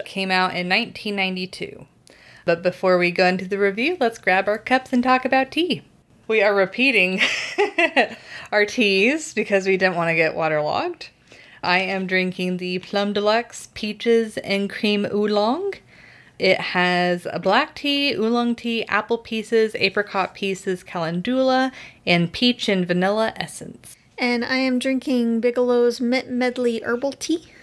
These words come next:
Speaker 2: It is caffeine-free and all-natural, and has peppermint leaves, spearmint leaves, rose hips, lemon peel, and hibiscus.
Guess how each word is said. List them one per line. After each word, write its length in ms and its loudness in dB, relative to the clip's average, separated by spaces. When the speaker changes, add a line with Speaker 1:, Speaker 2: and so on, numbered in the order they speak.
Speaker 2:
It 140 0
is 160 0
caffeine-free 720 -2
and 100 0
all-natural, 680 -4
and 420 0
has 460 2
peppermint 560 2
leaves, 340 2
spearmint 540 2
leaves, 500 2
rose 360 6
hips, 360 0
lemon 400 4
peel, 320 0
and 220 -6
hibiscus. 760 -10